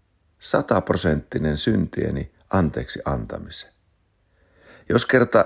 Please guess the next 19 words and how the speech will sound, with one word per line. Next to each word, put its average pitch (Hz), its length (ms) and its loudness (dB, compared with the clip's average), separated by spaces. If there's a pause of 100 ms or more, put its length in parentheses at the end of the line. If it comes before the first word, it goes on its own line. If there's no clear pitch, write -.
(120)
jo 120 180 6
olen 131 320 6
sataprosenttisesti - 1200 -2
vanhurskautettu, - 920 -6 (680)
ja 107 100 8
jos 107 160 6
kerta 101 320 2
jo 101 260 6
omistan 113 600 2
sataprosenttisen 82 1040 -2
vanhurskauden 82 520 0
ja 78 120 2
lain 78 220 0
täyttämisen, - 680 -6 (800)
ja 92 80 4
kun 95 200 2
kerta 101 320 6
jo 101 220 8
näillä 120 640 4